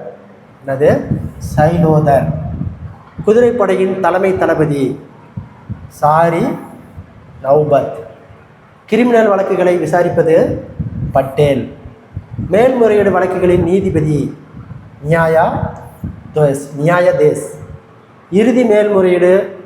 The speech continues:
நீதிமன்றம் ஹாஜிர் மஜ்லியம். மராட்டியர்கள் கோட்டைகளை தாயகமாக கருதினர். சம்பாஜியின் மகன் சாகு. சாகு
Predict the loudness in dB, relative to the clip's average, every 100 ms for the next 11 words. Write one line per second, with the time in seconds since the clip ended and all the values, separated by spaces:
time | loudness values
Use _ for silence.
0 | -10 -2 0 2 0 2 0 0 -6 -12
1 | -16 -20 -20 -20 -14 -12 -12 -10 -10 -2
2 | 0 0 -2 0 2 2 -2 -10 -4 -2
3 | 0 -2 0 0 0 -4 -12 -20 -20 -20
4 | -20 -20 -20 -20 -4 0 0 0 2 2
5 | 2 -2 0 0 2 0 0 -2 -2 0
6 | 2 0 0 0 0 0 0 0 -2 -2
7 | -4 -8 -16 -16 -20 -20 -20 -10 -4 -2
8 | 0 0 2 0 2 0 0 -2 -4 -10
9 | -18 -20 -4 0 0 2 0 0 -4 -10
10 | -20 -20 -16 0 2 2 2 2